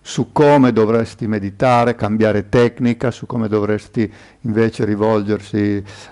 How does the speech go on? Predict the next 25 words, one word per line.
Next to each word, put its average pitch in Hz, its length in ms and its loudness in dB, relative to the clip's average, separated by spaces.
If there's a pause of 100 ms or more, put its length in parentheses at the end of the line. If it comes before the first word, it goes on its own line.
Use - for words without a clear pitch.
agli, 107 240 0
agli 110 220 -2
Hare 104 180 -2
Krishna 113 500 -2
invece 107 360 -4
che 113 80 -6
al 101 80 -4
buddismo, 107 720 0
oppure, 104 680 0 (420)
eh, 107 300 -2
ai 117 140 -4
sufi 113 560 -2
piuttosto 104 600 -8
che 104 280 -2
ai, 101 260 -4 (360)
cioè, 123 280 2 (580)
cioè, 156 260 2
capito, 139 520 0
ti, 139 320 -2
diventa 147 1200 0
un, 135 200 -8
un 160 200 -2
saggio 180 600 0
che 185 120 0
pontifica 170 1000 0